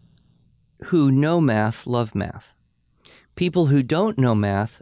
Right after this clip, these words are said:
think they hate math. But what they really hate is not knowing math."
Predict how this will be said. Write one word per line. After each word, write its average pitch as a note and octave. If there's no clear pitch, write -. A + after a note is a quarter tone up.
think -
they G#2
hate C3+
math. G#2
But D#3+
what D3
they C3+
really C#3+
hate A#2+
is C#3
not D3
knowing A#2
math." B2